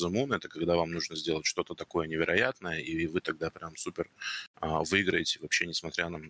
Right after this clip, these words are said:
на какие-то победные очки. К сожалению, в, а, Королях такой механики, таких механик уже,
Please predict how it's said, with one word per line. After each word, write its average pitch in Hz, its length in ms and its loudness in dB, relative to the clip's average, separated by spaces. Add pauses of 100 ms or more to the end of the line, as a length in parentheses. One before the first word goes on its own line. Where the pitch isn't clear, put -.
на 82 360 -12
какие-то - 360 -8
победные 78 420 -2
очки. - 240 -4
К - 60 -4
сожалению, 90 680 -2
в, 82 200 0 (480)
а, 78 260 0
Королях 85 600 0 (100)
такой 82 280 0
механики, 80 600 -4
таких 98 320 0
механик 85 420 -2
уже, 80 240 -4